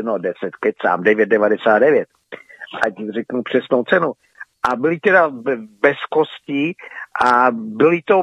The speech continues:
prostě, nebyly to, bylo to teda jako buček, ale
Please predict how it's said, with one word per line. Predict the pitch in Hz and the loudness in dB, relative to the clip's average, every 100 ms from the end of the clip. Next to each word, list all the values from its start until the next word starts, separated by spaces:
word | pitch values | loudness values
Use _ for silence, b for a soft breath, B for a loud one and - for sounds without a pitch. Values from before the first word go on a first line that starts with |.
| 156 | 2
prostě, | 170 - - 190 185 | -2 -2 0 4 4
nebyly | 160 160 175 175 | 4 0 -2 0
to, | 196 180 | 2 4
bylo | 127 170 175 | 4 2 2
to | - | -2
teda | - 190 | 2 4
jako | 185 - 180 | 4 2 -4
buček, | 120 226 - 110 120 190 - _ B B B _ | -4 -10 -4 0 0 0 -8 _ B B B _
ale | - 156 180 | 0 2 2